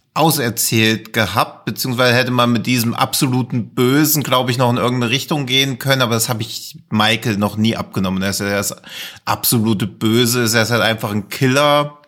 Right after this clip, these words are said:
dem es auch irgendwie ein bisschen an Charakter fehlt, im Gegensatz zu Jason. Aber wie Schröck schon ausgeführt hat, Jason macht halt immer dasselbe. Und ja, das Saw-Franchise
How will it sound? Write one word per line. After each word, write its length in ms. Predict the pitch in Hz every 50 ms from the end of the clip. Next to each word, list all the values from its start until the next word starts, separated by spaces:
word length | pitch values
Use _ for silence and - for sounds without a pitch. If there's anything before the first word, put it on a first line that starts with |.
| _
dem 200 | - 127 127 123
es 100 | 113 117
auch 160 | 135 123 110 110
irgendwie 360 | 110 110 120 123 123 - 123
ein 80 | 110
bisschen 340 | 98 120 113 - - 127 107
an 340 | 71 113 117 113 110 110 - - - _ _ _ _ _
Charakter 480 | - 127 120 113 127 135 - - 135 117
fehlt, 220 | - - 131 131 110
im 60 | 113
Gegensatz 420 | 110 117 117 113 113 113 110 -
zu 80 | - 113 -
Jason. 720 | - - 120 110 117 127 143 - - 175 175 180 202 - - - - - - - - - -
Aber 360 | 110 113 113 107 113 110 104
wie 80 | 117 110
Schröck 260 | - - - 131 -
schon 140 | - 139 117
ausgeführt 540 | 120 131 131 - - 123 - 151 143 139
hat, 240 | 135 131 127 131 - -
Jason 220 | 135 123 120 120
macht 180 | 123 120 113 -
halt 120 | 127 110
immer 120 | 104 113 113
dasselbe. 680 | 101 98 - - 110 104 110 123 131 160 196 220 240 - - - _ _ _ _ _ _ _ _ _ _ _ _ _ _ _ - - _
Und 800 | - 131 120 120 123 123 117 120 120 120 113 117 - - - - _ _ _ _ - - - - - - - - _ _ _ _ _ _ _ _
ja, 380 | - 117 113 110 120 135 151 156
das 220 | 151 131 - -
Saw-Franchise 1500 | - 131 120 135 156 151 - - 160 156 160 165 165 170 165 - 139 151 151 147 151 156 156 151 151 - - - - -